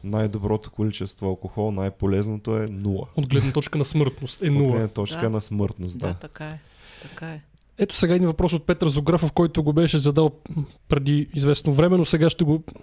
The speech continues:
Speaker 2: зададем, защото е интересен. Какво е мнението на доктора за халюциногенните вещества от рода на псилоцибин,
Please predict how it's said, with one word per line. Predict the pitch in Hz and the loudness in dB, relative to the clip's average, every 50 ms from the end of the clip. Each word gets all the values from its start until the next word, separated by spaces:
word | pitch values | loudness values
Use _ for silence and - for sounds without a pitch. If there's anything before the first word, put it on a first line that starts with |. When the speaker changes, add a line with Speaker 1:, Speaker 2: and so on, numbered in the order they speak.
| - 196 | -8 -2
Speaker 2:
зададем, | 160 156 143 139 143 139 151 170 175 160 | 0 2 4 2 4 4 4 4 4 4
защото | 151 - - 175 165 - - 170 | 2 2 2 2 0 4 4 4
е | 160 | 4
интересен. | 165 165 139 - 165 156 156 - - 147 - | 4 4 4 4 6 4 6 4 2 0 0
Какво | 160 135 - 190 208 | 0 0 2 4 4
е | 202 | 6
мнението | 185 180 185 185 175 - - 165 | 6 6 6 4 2 4 2 2
на | 147 | 4
доктора | 131 135 175 175 - - 180 180 180 | 4 4 2 2 0 2 2 4 4
за | 156 156 165 190 | 4 4 4 2
халюциногенните | 180 - - - 165 151 143 - - 165 156 139 131 143 165 180 180 160 - 170 | 2 -4 -2 2 2 2 4 4 2 2 4 4 4 4 4 4 4 4 2 4
вещества | 147 147 - - 156 - - - 170 | 4 4 2 2 -2 -4 2 2 2
от | 170 165 - | 2 2 2
рода | 143 151 139 139 151 | 0 2 4 4 4
на | 160 160 160 156 - | 4 4 4 2 0
псилоцибин, | - - - - - 175 160 156 156 160 165 - - - 151 131 123 143 156 202 226 | -2 -2 0 2 2 4 4 4 2 2 0 -6 -2 -2 0 2 2 4 4 4 2